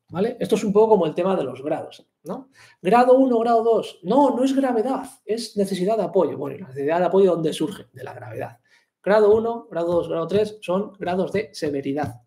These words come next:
de autismo. Lo ponen así los manuales de criterios clínicos. Que estáis intentando coger un diagnóstico que es clínico,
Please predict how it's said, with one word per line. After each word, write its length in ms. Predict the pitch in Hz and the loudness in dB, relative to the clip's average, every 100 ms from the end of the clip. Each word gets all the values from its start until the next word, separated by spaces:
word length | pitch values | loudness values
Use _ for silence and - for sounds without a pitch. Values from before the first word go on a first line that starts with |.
| _ | _
de 80 | - | -16
autismo. 260 | - - 131 | -12 -12 -12
Lo 180 | 131 135 | -6 0
ponen 300 | 233 185 - | 2 0 -6
así 180 | - | -6
los 160 | 160 139 | -6 -6
manuales 400 | 143 135 156 170 | -10 -6 -6 -4
de 100 | 175 | -8
criterios 440 | 131 120 175 - | -10 -10 -8 -6
clínicos. 320 | - 190 147 - | -4 -2 -2 -6
Que 60 | |
estáis 280 | 190 220 220 - - - - | 0 0 0 -6 -20 -20 -10
intentando 580 | 170 165 156 202 220 208 | -6 -4 0 0 0 0
coger 400 | 175 208 - - | 0 0 0 -2
un 100 | 185 | -2
diagnóstico 600 | 202 196 202 196 156 147 | 0 2 2 0 -2 -2
que 80 | 180 | -4
es 120 | 180 | -6
clínico, 680 | - 196 190 147 160 - | -2 0 2 -2 -8 -12